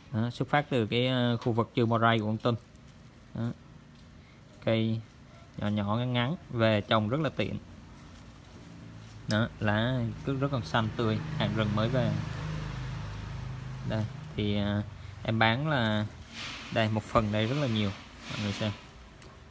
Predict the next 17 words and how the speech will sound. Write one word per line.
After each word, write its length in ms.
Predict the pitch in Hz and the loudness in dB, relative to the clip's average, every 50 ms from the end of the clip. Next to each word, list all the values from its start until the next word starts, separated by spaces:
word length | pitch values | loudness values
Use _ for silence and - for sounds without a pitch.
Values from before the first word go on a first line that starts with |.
| - - - - | -20 -20 -10 -8
Cột 100 | - 95 - | -8 -6 -4
thành 180 | 110 107 104 | -4 -2 2
ba 140 | 104 104 107 | 2 2 2
bó. 280 | 107 107 107 110 143 165 - - - - - - - - - - - - - - - | 2 2 0 0 -2 -4 -8 -14 -16 -18 -18 -20 -20 -20 -20 -20 -20 -18 -12 -8 -4
Đó. 140 | 110 110 117 - - - - - - - - - - | -4 -4 -4 -4 -10 -20 -20 -20 -20 -20 -14 -4 -2
Thì 100 | 110 104 | 0 2
một 160 | 107 104 - | 2 2 8
phần 220 | - 139 127 117 | 8 8 8 10
đây 120 | 117 120 120 | 8 8 8
là 80 | 120 | 8
hết 220 | 107 - 139 - - | 8 8 6 6 4
luôn 180 | 147 131 120 | 0 -2 0
tất 100 | - 170 - | -2 -2 0
cả 200 | - 107 113 120 | 2 2 2 2
nhé 240 | 123 135 135 131 143 | 2 0 2 2 2
mọi 180 | 147 127 107 | 2 2 2
người, 140 | 107 107 107 | 4 2 2